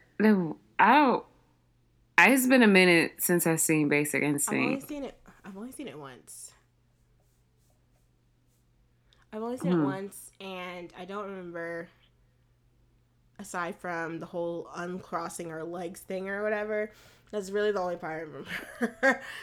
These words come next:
Speaker 2: And so, and then being, me being like, "Why is Michael Douglas, <laughs> why is Michael Douglas always getting into these situations with blonde women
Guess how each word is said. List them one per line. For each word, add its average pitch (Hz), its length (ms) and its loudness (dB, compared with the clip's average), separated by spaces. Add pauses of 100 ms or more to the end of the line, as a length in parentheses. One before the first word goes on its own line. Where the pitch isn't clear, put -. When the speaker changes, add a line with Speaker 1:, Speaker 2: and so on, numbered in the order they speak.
(220)
Speaker 2:
And 226 240 0
so, 202 500 2
and 185 200 0
then 202 140 -6
being, 190 440 -4
me 185 180 -10
being 170 220 -8
like, 180 140 -10
"Why 254 200 -6
is 269 400 -8 (800)
Michael 180 260 -18
Douglas, - 720 -20 (100)
<laughs> 339 80 -2 (3000)
why 320 180 -4
is 370 100 -2
Michael 320 240 -4
Douglas 240 280 -4
always 190 320 -10
getting 160 680 -8 (920)
into 214 300 -6
these 196 180 -14
situations 175 1000 -10 (380)
with 175 260 -14
blonde 185 500 -6
women 320 540 0